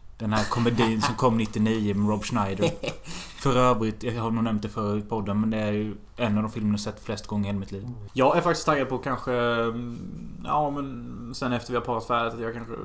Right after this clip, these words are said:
Speaker 2: slår på och kollar på den. För jag minns inte den så mycket. Men jag minns någon scen när han står vid någon jävla lampskärm och håller för den för kuken eller någonting.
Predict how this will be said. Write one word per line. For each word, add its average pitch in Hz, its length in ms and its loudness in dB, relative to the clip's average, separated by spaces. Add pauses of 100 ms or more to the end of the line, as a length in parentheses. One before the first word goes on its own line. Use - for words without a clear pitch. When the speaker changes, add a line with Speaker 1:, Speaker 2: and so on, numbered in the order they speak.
Speaker 2:
slår - 240 -6
på - 140 -10
och 113 100 -6
kollar 117 260 -4
på 123 80 -8
den. 123 100 -4 (100)
För 117 200 -6
jag 117 180 -2
minns 160 400 -8
inte 180 160 -8
den 117 180 -4
så - 120 -8
mycket. - 560 -10
Men 123 120 -2
jag 135 160 0
minns 147 280 0
någon 135 180 -2
scen 120 360 -4
när 113 80 -2
han 113 140 -2
står 117 200 -4
vid 113 80 -6
någon 113 100 -4
jävla 113 420 -2 (300)
lampskärm 139 1000 -4
och 127 320 -8
håller 131 200 -4
för 127 260 -4
den 123 140 -6
för - 100 -8
kuken - 420 -8
eller 123 100 -10
någonting. 123 280 -10